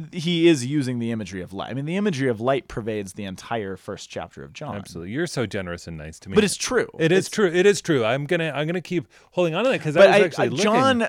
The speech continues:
Speaker 1: John, the thing I, I get profoundly frustrated by John about is that he, he doesn't always follow strict parameters.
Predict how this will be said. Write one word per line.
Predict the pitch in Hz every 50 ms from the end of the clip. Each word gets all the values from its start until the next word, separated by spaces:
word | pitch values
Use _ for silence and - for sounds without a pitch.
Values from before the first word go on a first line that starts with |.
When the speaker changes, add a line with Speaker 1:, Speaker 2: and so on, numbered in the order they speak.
| - -
Speaker 1:
John, | 160 - 202 196 226 240 208 170
the | 160 175
thing | - - 233 233 233
I, | 180 160 139 - -
I | 143 147 143
get | 131 120 139 113 - _ _
profoundly | - - - 131 175 170 165 143 120
frustrated | - - - 151 143 - - - 123 104 101 101 95
by | 92 104 101
John | 90 113 123 123 117 101 95 92 90 90 - _
about | - - 98 101 85 80 76 73
is | 101 101
that | 104 110 -
he, | - 131 127 127 120
he | 85 110 113 123 123 123 120 110 117 _ _ _ _ _ _ _ _ -
doesn't | 160 170 165 160 160 - -
always | 151 151 147 151 143 143 135 120 -
follow | - - 135 120 117 117 113
strict | 104 - - - 123 113 - - -
parameters. | - 110 98 92 92 87 87 85 - - - - - - -